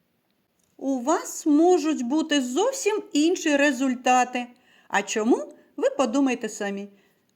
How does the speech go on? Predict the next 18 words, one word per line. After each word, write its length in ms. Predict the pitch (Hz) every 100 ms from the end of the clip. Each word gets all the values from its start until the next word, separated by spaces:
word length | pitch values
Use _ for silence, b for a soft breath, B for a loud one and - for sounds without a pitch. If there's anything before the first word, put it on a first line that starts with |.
| -
Поділіться 600 | 220 214 233 208 - 196
світлинами 720 | - 196 202 214 370 381 349
свого 580 | 339 233 233 254 285 -
експерименту. 1080 | 240 240 - 240 233 226 220 220 220 226 226 _ _ _ _ _ _ _ _
А 180 | 220 233
що 400 | 233 - 285 254
ж 80 | 208
з 260 | 196 226
льодом, 460 | 302 415 277 240 -
який 420 | 220 262 269 277 254
не 120 | 247
використали 840 | 220 339 - 392 359 - 339 311
для 300 | 247 247 294 311
експерименту? 1040 | 277 269 - 269 262 233 226 214 208 220 226 b b b b _
Тверда 560 | 202 202 190 175 277 440
вода 340 | 415 330 381
стала 560 | 381 - 339 349 339 370
рідиною. 960 | - 233 415 277 247 233 240 240 233 233